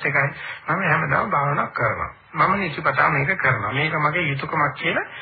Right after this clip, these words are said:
ඒ භාවනාවේ ලැබෙන ප්‍රතිඵල පිළිබඳව අපේක්ෂාව අතහැරලා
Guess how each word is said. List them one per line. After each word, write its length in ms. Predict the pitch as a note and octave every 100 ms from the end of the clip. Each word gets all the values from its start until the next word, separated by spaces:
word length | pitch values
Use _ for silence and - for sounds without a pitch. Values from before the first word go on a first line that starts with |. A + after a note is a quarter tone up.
| - -
ඒ 140 | F3
භාවනාවේ 560 | E3 F3 G3 G3+ F#3+ F#3+
ලැබෙන 320 | F3+ F3+ E3
ප්‍රතිඵල 480 | D#3 C#3+ F#3+ F3+ F3
පිළිබඳව 520 | F3 D#3+ D#3+ D#3+ D#3+
අපේක්ෂාව 720 | D#3+ - C3+ - - - F#2+ G2+ - - - - - -
අතහැරලා 680 | A#2+ G3+ F#3+ G3 B2 -